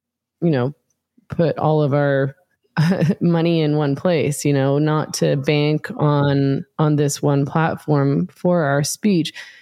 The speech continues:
I hope, although I, I don't know that this will play out, I hope that we've also learned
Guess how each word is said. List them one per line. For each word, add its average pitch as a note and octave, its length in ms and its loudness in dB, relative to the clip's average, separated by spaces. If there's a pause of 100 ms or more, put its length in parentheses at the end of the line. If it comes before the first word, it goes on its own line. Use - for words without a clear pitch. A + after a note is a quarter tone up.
(640)
I A3 140 0
hope, B3 440 0
although F3 560 0
I, E3 200 -2 (240)
I F3 40 0
don't E3+ 360 0
know E3 400 0
that D#3 240 -2
this D#3+ 360 -2
will E3 140 2
play D#3+ 320 0
out, E3 300 0
I D3+ 140 0
hope G3 380 0
that D#3+ 180 0
we've D#3+ 200 0
also D3+ 680 0 (680)
learned D#3+ 760 0